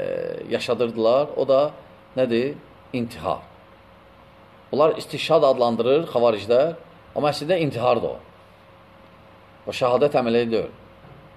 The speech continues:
O şəhadət kəmərinin adını şəhadət qoyublar. Şəhadət kəməli.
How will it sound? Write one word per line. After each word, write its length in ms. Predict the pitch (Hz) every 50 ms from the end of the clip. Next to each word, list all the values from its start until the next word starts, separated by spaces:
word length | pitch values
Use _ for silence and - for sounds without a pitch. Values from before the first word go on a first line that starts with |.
| - - - - - - - - - - - - -
O 220 | - 123 117 113 - -
şəhadət 560 | - - - 143 131 135 135 139 160 156 - -
kəmərinin 440 | - 147 143 147 147 160 175 175 156 123
adını 200 | - 131 143 -
şəhadət 440 | - 139 123 120 117 110 123 - -
qoyublar. 360 | - 85 73 67 65 65 67 - - - - - - - - - - - -
Şəhadət 500 | - - 123 95 107 113 104 117 113 - -
kəməli. 320 | 92 76 65 64 62 -